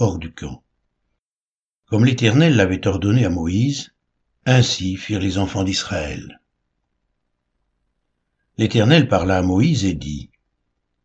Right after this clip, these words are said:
Parle aux enfants d'Israël. Lorsqu'un homme ou une femme péchera contre son prochain, en commettant une infidélité à l'égard de l'Éternel, et qu'il se rendra ainsi coupable, il confessera son péché,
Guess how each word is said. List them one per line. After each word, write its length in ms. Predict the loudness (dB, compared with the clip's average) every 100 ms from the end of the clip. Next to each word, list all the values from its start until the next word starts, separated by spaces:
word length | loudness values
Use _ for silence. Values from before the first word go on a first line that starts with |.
| _
Parle 300 | 4 6 4
aux 140 | 0
enfants 260 | -4 -4 -6
d'Israël. 680 | -6 -6 -6 -6 -8 -12 -16 _ _ _ _
Lorsqu'un 520 | 2 2 2 4 6
homme 260 | 6 6 4
ou 220 | 2 2
une 140 | 2 0
femme 480 | -2 -2 -2 -4 0
péchera 480 | 0 2 0 -2
contre 320 | 0 -4 -2 0
son 200 | 0 0
prochain, 520 | -2 -2 -4 -8 -14 _ _ _ _ _ _ _
en 140 | -4 -2
commettant 640 | 2 2 2 2 0 0
une 160 | 2 2
infidélité 680 | 2 2 0 0 -2 0 2
à 60 |
l'égard 260 | 2 2 0
de 100 | 0
l'Éternel, 800 | -2 -2 -2 0 0 -2 -8 -14 _ _ _ _ _ _
et 120 | -2
qu'il 160 | 0 0
se 140 | 2
rendra 320 | 2 4 4 4
ainsi 300 | 4 -2 -4
coupable, 680 | -6 -4 -6 -6 -8 -12 _ _ _ _ _ _
il 180 | 0 2
confessera 580 | 2 2 2 0 0 0
son 200 | 0 0
péché, 580 | -2 -2 -2 -4 -4